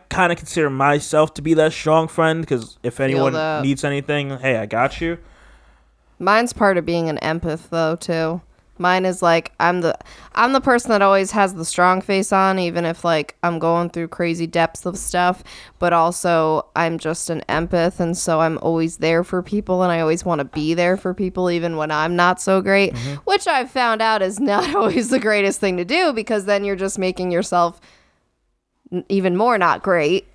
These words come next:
Speaker 2: Like, it's, it's kind of the whole philosophy, you gotta put your own mask on before you put on the mask of the person on the airplane.
Speaker 1: Mm-hmm.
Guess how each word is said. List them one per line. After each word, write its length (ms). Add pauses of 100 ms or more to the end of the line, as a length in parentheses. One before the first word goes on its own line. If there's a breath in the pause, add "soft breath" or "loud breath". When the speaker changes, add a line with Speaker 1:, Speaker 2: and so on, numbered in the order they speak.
Speaker 2:
Like, 360
it's, 200
it's 160
kind 220
of 60
the 100
whole 180
philosophy, 560
you 120
gotta 200
put 160
your 160
own 160
mask 300
on 180
before 240
you 80
put 180
on 140
the 80
mask 320
of 100
the 200
person 340
on 100
the 100
airplane. 520
Speaker 1:
Mm-hmm. 320